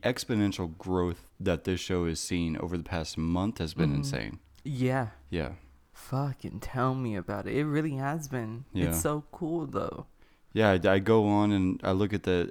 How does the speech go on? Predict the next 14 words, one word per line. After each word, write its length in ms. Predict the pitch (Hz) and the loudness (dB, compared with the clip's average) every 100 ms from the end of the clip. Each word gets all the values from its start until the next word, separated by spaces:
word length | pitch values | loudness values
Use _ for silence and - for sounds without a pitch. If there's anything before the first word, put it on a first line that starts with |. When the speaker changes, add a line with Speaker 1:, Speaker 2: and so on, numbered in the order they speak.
| 104 | 0
Speaker 1:
analytics 640 | 95 85 90 101 85 - | 0 2 2 2 0 -2
and, 480 | 90 82 82 82 - - | 0 2 0 -2 -6 -4
you 100 | 90 | -2
know, 180 | 80 76 - | -2 -4 -4
it, 260 | 92 85 - | 0 0 -2
it's 180 | 90 - | -4 -4
just 160 | 90 | -6
been 160 | - 76 | -4 -4
taking 360 | - 87 78 78 | 0 -2 0 -2
off. 200 | 95 - | -2 -2
So 120 | 73 | -4
thank 260 | - 110 80 | 0 0 0
you 60 | |
guys. 300 | 76 73 73 | 0 -2 -4